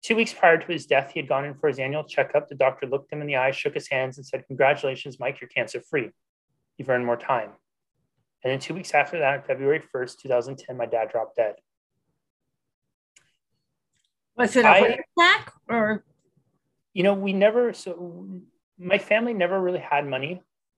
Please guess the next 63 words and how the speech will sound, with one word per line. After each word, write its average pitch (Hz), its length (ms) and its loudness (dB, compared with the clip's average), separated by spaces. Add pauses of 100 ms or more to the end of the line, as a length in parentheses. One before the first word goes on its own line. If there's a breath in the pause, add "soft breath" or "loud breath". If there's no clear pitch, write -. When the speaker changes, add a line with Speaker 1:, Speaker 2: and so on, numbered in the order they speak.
Speaker 1:
And 135 260 2
at 139 180 -2
the 143 60 -12
time, 156 340 0
I 147 100 0
was 139 160 -6
the 160 60 -8
only 143 140 -4
one 139 200 -6
that 139 160 -4
had, 131 400 -4 (220)
you 156 240 -8
know, 135 60 -4
any 147 200 -2
sort 143 260 -2
of, 127 160 -4 (400)
and 131 100 0
I 139 80 4
used, 147 420 -4
basically, 135 400 0
I 127 40 2
maxed 131 340 -2
out 127 80 2
a 117 60 0
credit 139 340 -4
card 147 260 2
to 139 60 -20
be 127 200 -6
able 123 220 0
to 117 80 -4
do 127 140 -6
a 117 60 -6
cremation 120 520 -6
for 151 200 0
him. 185 180 -6 (480)
So - 140 -6
we 156 60 4
never 156 200 2
did 156 140 4
an - 20 -4
autopsy, 139 560 0
anything 131 260 -4
like 123 220 -2
that. 131 300 0 (580)
I 143 60 6
think - 460 0 (240)
from 139 400 2 (140)
the - 80 -20
conversation 151 800 0
my 135 80 -2
mom 131 240 0
had 139 120 0
had 143 240 0
with 143 160 -10
him, 165 80 -6
it 156 100 -16
sounded 139 240 0
like 135 80 -2
he - 80 -10
maybe 127 260 -6
had 127 160 2
an 123 180 -4
aneurysm. 143 560 -4